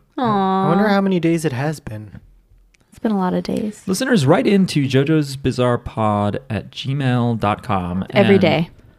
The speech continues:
Speaker 3: let us know how many goddamn days it has been
Speaker 1: So
Speaker 3: since
Speaker 1: yesterday there was no JoJo.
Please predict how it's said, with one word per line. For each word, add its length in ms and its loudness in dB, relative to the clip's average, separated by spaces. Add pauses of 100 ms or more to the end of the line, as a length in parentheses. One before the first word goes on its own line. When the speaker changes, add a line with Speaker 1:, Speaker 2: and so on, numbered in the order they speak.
(240)
Speaker 3:
let 180 2
us 220 -2
know 220 2
how 160 2
many 180 0
goddamn 640 0
days 300 2
it 60 -2
has 120 -6
been 420 0 (680)
Speaker 1:
So 160 0
Speaker 3:
since 160 4
Speaker 1:
yesterday 520 4
there 140 4
was 140 -2
no 160 -4
JoJo. 580 -8